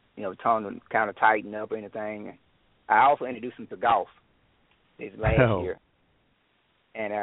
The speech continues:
Speaker 1: I had a guy that on, I play golf pretty good, so I play golf a lot. So one of my deals was to introduce golf. In eighteen holes, you learn a lot in,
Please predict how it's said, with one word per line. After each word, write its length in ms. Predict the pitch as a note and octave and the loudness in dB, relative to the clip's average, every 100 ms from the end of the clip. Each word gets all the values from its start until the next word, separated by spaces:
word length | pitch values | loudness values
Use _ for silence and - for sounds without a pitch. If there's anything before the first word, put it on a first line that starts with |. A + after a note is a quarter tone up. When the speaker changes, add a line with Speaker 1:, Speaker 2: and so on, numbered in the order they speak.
| G2 | 0
Speaker 1:
I 60 | - | 0
had 100 | A2+ | 0
a 40 | |
guy 280 | G2+ A#2 A2+ | 4 4 4
that 180 | G#2 G2 - _ _ - | 2 -4 -4 _ _ -10
on, 200 | A#2 G#2 | -6 0
I 100 | A#2+ | 0
play 220 | - A2 | 0 -2
golf 260 | G2+ F#2+ - | 0 -2 -2
pretty 180 | F#2+ | -12
good, 200 | F2 G2+ - | -8 -10 -6
so 60 | |
I 80 | G2 | -8
play 180 | - G#2 | -6 -8
golf 220 | G2+ G2 - | -4 -4 -2
a 40 | |
lot. 260 | G2+ G#2 G2 | 0 2 0
So 80 | G2 | -4
one 160 | F#2+ B2 | -6 -4
of 60 | |
my 260 | A2 G#2+ G2 - | -2 -2 -2 -4
deals 260 | G#2+ A2 G2 | -2 -2 0
was 180 | G2+ F#2 | -2 -2
to 100 | - _ _ _ _ _ _ _ | -6 _ _ _ _ _ _ _
introduce 360 | A#2+ G#2 G#2+ G2 | -6 -4 -6 2
golf. 280 | B2 G#2+ | 4 4
In 60 | - | 0
eighteen 320 | D3+ E3 D3 C#3 | -6 -6 -6 0
holes, 240 | C#3+ B2 | 2 2
you 120 | B2+ | -2
learn 140 | B2 A2 | -4 0
a 40 | |
lot 160 | A2 G2 | 2 2
in, 120 | F2+ | 0